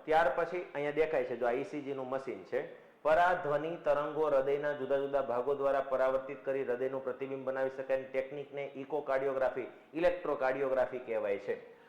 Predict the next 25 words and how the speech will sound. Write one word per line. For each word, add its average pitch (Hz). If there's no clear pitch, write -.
હા, 160
અહીંયા 175
એક 196
બીજો 202
શબ્દ 202
આપેલો 208
છે 208
સુપરસોનિક, 160
બરાબર? 190
અહીંયા 180
એક 180
બીજો 190
શબ્દ 180
હું 180
તમને 165
સાથે 151
સાથે 143
સમજાવી 131
દઉં 135
કે 185
આ 180
સુપરસોનિકનો 226
મતલબ 202
શું 151
થાય. 87